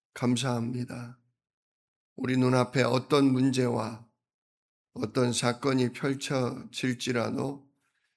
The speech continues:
선하신 하나님께서 우리를 가장 좋은 길로 인도하실 줄 믿는 이 아침이 되게 하여 주옵소서. 예수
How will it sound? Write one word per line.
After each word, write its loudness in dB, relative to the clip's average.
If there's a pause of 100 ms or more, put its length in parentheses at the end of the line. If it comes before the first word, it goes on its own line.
(240)
선하신 2
하나님께서 -2 (1500)
우리를 0 (120)
가장 0
좋은 2
길로 2
인도하실 0
줄 -6 (600)
믿는 0 (220)
이 -2
아침이 -2
되게 -4
하여 -4
주옵소서. -12 (840)
예수 0